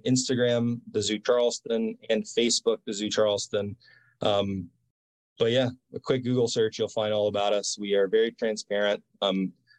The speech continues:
there's none of this hiding rates and come in to talk about what it costs, those kind of things. It's out there.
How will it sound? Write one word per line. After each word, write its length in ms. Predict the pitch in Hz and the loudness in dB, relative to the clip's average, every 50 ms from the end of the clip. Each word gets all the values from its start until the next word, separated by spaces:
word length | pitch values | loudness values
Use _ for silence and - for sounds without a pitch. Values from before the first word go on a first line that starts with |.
| _ _ | _ _
there's 160 | - 107 98 | -2 0 2
none 140 | 120 120 120 | 2 2 2
of 40 | 113 | 2
this 200 | 113 107 - - | 2 0 0 -4
hiding 520 | - - 107 110 110 110 113 113 110 107 | -6 -6 -2 0 0 0 0 -2 -2 -2
rates 540 | 104 104 107 107 107 107 - - - - - | 0 0 0 0 0 -4 -6 -10 -10 -4 -2
and 320 | 107 101 104 104 104 101 - | -2 0 0 -2 -4 -4 -2
come 220 | - 113 110 113 | -2 0 2 2
in 160 | 113 110 110 | 2 2 0
to 80 | 101 107 | -2 -4
talk 360 | - - 117 107 104 98 - | -2 -2 0 0 0 -2 -2
about 280 | 110 110 107 104 107 110 | 0 0 0 0 0 2
what 120 | 107 107 | 0 0
it 140 | 107 - - | 0 -2 -2
costs, 300 | - 101 104 104 101 - | -2 -2 0 0 -2 -4
those 120 | 110 98 | -6 -4
kind 140 | - 107 104 | -2 0 0
of 60 | 104 | 0
things. 200 | 107 107 107 98 | 0 0 0 0
It's 160 | 110 107 - | 0 0 0
out 220 | 113 113 113 113 - _ | 0 -2 -2 -2 -4 _
there. 240 | 113 110 110 110 107 | -2 0 0 0 -2